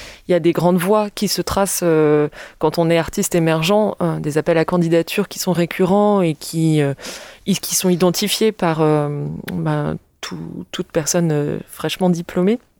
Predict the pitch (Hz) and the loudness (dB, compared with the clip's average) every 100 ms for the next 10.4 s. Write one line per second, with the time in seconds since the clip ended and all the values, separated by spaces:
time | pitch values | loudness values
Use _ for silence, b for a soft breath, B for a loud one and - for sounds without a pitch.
0 | _ - 180 - 220 - 175 - 170 160 | _ -2 0 2 0 0 -4 0 2 4
1 | 156 151 - - - 156 160 151 147 143 | 4 2 0 -2 -6 -4 -2 0 0 -2
2 | 143 165 175 - 185 175 190 208 180 151 | 0 0 2 2 2 2 0 0 2 2
3 | 147 143 160 - 151 - - 156 147 147 | 0 -2 -4 -6 -8 -10 -6 -4 -2 -4
4 | 151 B B B B B - 160 - - | -8 B B B B B -10 -8 -8 -6
5 | 151 143 170 165 156 160 - - 269 214 | -6 -6 -4 -2 0 -2 -2 0 2 2
6 | 170 - 175 160 - 208 220 220 170 156 | -2 -2 -4 -4 -8 -4 0 2 4 4
7 | 156 156 B B B B B _ _ _ | 4 0 B B B B B _ _ _
8 | - - 202 - 202 185 180 185 220 240 | -14 0 0 2 2 2 2 4 2 2
9 | 233 196 175 170 170 160 160 156 151 147 | 0 0 2 4 4 4 4 2 2 0
10 | 147 170 - | -4 -6 -8